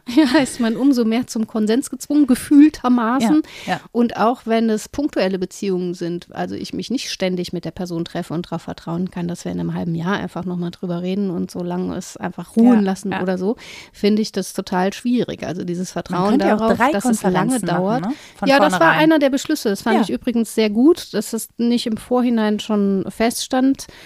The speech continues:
Speaker 1: aber im Nachhinein klar wurde, okay, wir brauchen einfach das nächste Gespräch.
Speaker 2: Ja.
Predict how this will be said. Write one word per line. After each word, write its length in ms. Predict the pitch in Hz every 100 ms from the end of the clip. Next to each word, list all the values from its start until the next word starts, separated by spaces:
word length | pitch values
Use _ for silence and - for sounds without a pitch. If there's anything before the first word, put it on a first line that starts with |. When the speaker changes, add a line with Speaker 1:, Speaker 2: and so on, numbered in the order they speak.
| - _
Speaker 1:
aber 380 | 196 208 247 269
im 100 | 208
Nachhinein 640 | 208 214 - 240 226 214 214
klar 300 | 220 208 214
wurde, 260 | 226 220
okay, 260 | 190 - 220
wir 60 | 208
brauchen 360 | - 202 202
einfach 360 | 196 196 208 202 - _ _ _ _
das 220 | - 214 233
nächste 460 | 208 208 - 196
Gespräch. 640 | 185 - - 220 170 165 -
Speaker 2:
Ja. 200 | 311 247